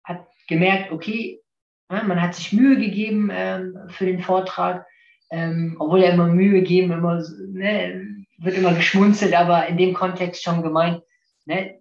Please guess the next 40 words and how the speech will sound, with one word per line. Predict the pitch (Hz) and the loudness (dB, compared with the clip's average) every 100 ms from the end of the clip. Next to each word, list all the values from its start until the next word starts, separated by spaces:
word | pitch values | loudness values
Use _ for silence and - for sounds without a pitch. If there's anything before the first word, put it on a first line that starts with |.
| _ | _
die | 165 | -10
Person | 160 156 175 | -8 -2 0
merkt, | 160 170 165 | 0 0 -4
okay, | 147 - | -12 -12
da | 165 | -12
hat | |
sich | 160 - | -12 -8
jemand | 165 156 156 | -4 -4 -4
intensiv | 160 160 165 214 214 | -6 -4 -4 -4 -2
mit | 208 | -2
dem | 185 185 | -2 -6
Thema, | 202 196 190 190 190 _ _ _ 170 | -2 0 0 -2 -8 _ _ _ -6
ähm, | 175 170 | -2 -2
beschäftigt | 175 196 185 - 190 185 - | -2 -2 -4 -4 -6 -6 -10
und, | 175 170 165 - | -8 -6 -6 -10
äh, | 156 156 | -8 -4
wenn | 165 | -2
das | 170 - | -2 0
rübergekommen | 208 196 170 156 - 170 165 | 2 2 0 -4 -4 -4 -4
ist, | 170 160 | -8 -10
auch | 151 | -12
kommunikativ, | - 185 175 165 156 156 208 208 214 _ _ _ - | -2 2 2 0 -4 -4 -2 -2 -4 _ _ _ -4
dann | 165 | -4
ist | 165 190 | -2 -6
das | 175 175 | -6 -6
ein | 156 | -2
geiles | 156 165 - | -2 -2 -4
Feedback. | - 208 - 139 139 | -6 -6 -6 -8 -8
Und | 147 | -6
wenn | 156 | -2
dann | 170 202 208 _ _ _ | 0 0 -4 _ _ _
dazu | 160 - - | -16 -10 -8
kommt, | - 214 175 151 | -2 0 0 -6
dass | - | -12
die | 156 | -8
Person | 165 170 175 | -6 -2 0
sagt, | 170 170 | 0 -2
„Weißt | 165 175 | -2 -2
du | 185 | -2
was? | 214 302 | -4 -6